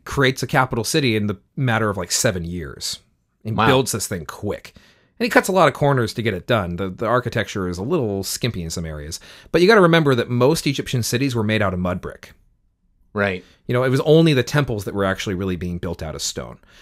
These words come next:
Speaker 1: So when you consider that, actually, it makes a lot of sense. But, um,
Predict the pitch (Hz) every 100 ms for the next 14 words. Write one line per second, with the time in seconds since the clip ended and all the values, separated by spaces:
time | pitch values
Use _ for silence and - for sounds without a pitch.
0 | - - - 165 147 147 165 151 151 -
1 | 190 139 135 120 - 101 - 101 90 90
2 | 82 82 76 - 82 - - - - -
3 | _ - 120 131 113 - 131 117 104 98